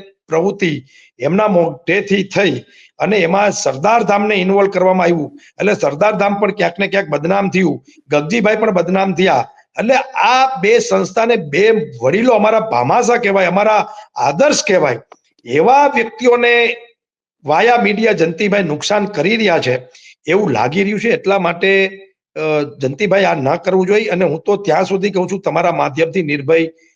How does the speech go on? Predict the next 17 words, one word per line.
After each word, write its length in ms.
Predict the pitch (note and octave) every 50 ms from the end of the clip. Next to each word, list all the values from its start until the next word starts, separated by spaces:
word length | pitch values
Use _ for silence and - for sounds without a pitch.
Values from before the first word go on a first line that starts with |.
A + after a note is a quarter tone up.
| _ _ _ -
ન્યૂઝના 400 | B2 C3+ C#3+ C#3+ D3 E3 E3+ D3+
માધ્યમથી, 540 | C3 A#2+ B2 A#2 C#3 D3+ D#3+ D3+ C3 F3
કે 340 | F3 - - F3+ F#3 F#3+ F#3+
જયંતિભાઈ 520 | F3+ F#3 D3+ C3 C3+ C3 F3 E3+ D#3+ E3+ F3
પોતાની 440 | F3 D3+ D3+ - D#3 D#3+ E3+ D#3+
જિંદગીમાં 640 | D3+ B2 A#2+ A#2+ B2+ D#3 E3 G3 F3+ C3+ A#2 A2+ - _ _ _ _ _ _
ખૂબ 180 | - - A3 F#3
સારા 280 | - - D#3 D#3 E3+
કામો 300 | E3+ - D3 D3+ D#3 D#3+
કર્યા 360 | D#3+ - - C#3 C#3 C#3+ D3+ C#3+
હશે, 160 | C3+ - D3
આપણે 220 | C3 B2+ D3+ D3+
એમાં 280 | C#3 B2 C#3+ E3 F3+ -
પણ 100 | F#3 E3+
ના 140 | D3 C#3 C3
નથી 220 | C3 C3 C3 D#3+
પાડતા, 500 | D#3 - B2 A#2 - - B2 C3+ - _